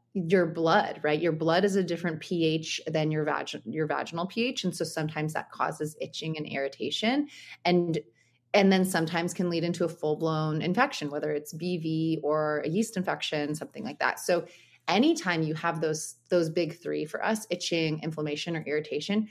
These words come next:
use these products. Um, that's, that's my biggest recommendation. Or if you are somebody who knows, like, your trigger, right? Penetrative sex, a condom, a lube, like,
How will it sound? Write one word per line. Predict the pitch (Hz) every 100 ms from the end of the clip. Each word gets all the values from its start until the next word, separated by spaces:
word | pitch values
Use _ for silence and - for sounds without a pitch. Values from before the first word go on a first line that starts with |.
| _ -
use | 170 247 226
these | 185 185 -
products. | - 165 - - - - - - _ _
Um, | 151 147 147 - - - _ -
that's, | 185 -
that's | - 202 202
my | 180 165
biggest | 165 165 160
recommendation. | 147 156 151 147 151 151 165 160 -
Or | - 185 185
if | 180 180
you | 185 170 - - _
are | 160
somebody | 160 175 170
who | 180 175
knows, | 160 160 160 156 151 - - - - _ _ _ _ - 185 _ _ 139 175 160 - -
like, | 180 156 180
your | 165 156
trigger, | 156 160 - - - -
right? | 160 160 151
Penetrative | - 190 143 - - 160
sex, | 139 104 -
a | -
condom, | - - - 175 170 156 131
a | 127
lube, | 156 156 170 190 156 147
like, | 165 156 156